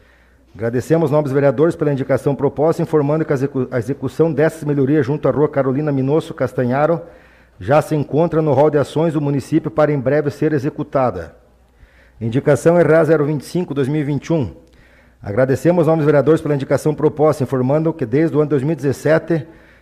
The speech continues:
o município vem repassando através de termo de fomento valores à assistência de pais e amigos dos excepcionais apai,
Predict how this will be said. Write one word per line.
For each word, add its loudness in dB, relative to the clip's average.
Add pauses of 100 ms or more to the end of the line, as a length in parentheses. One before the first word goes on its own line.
(120)
o -4
município 0
vem 0
repassando 2
através 0
de 0
termo -2
de -4
fomento -2
valores 2
à 0
assistência -6
de 0
pais -2
e 0
amigos -2
dos -10
excepcionais -4
apai, -6